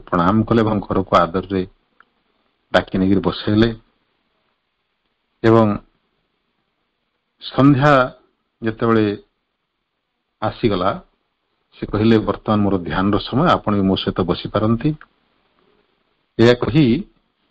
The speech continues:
ସେ ନିଜର ପୋଷା ବିଲେଇଟିକୁ ଆଣିଲେ, ତାକୁ ଗୋଟେ ଦଣ୍ଡ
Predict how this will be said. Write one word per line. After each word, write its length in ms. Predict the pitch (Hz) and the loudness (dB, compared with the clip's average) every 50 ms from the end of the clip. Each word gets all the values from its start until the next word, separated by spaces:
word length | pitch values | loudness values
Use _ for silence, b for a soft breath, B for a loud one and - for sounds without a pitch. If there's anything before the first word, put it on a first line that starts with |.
| _ _ - - - | _ _ -20 -20 -20
ସେ 200 | _ _ - 131 127 123 113 110 110 - - _ _ _ _ _ _ _ _ _ _ _ _ _ _ _ _ _ _ _ _ _ _ _ _ _ _ _ _ _ _ | _ _ 0 2 4 4 2 2 -2 -6 -14 _ _ _ _ _ _ _ _ _ _ _ _ _ _ _ _ _ _ _ _ _ _ _ _ _ _ _ _ _ _
ନିଜର 300 | 104 113 113 120 120 123 | 0 0 2 2 0 0
ପୋଷା 380 | 117 - 113 107 - - 123 110 | -2 -4 -8 -8 -2 -2 -2 0
ବିଲେଇଟିକୁ 440 | 98 104 104 107 107 107 104 107 | 0 0 -2 -2 -2 -2 -2 -2
ଆଣିଲେ, 280 | 104 101 101 101 104 123 170 _ _ _ _ _ _ _ _ _ _ _ _ _ _ _ _ _ _ _ _ _ _ _ _ _ _ _ _ _ _ _ _ | -2 -2 -2 -4 -4 -6 -8 _ _ _ _ _ _ _ _ _ _ _ _ _ _ _ _ _ _ _ _ _ _ _ _ _ _ _ _ _ _ _ _
ତାକୁ 280 | - - - - - 120 113 104 107 - - _ _ _ _ _ _ _ _ _ _ | -4 -4 -2 2 2 2 2 2 -2 -6 -12 _ _ _ _ _ _ _ _ _ _
ଗୋଟେ 140 | - 104 107 | -4 -2 -2
ଦଣ୍ଡ 300 | 95 90 101 104 107 110 | 0 2 2 2 4 4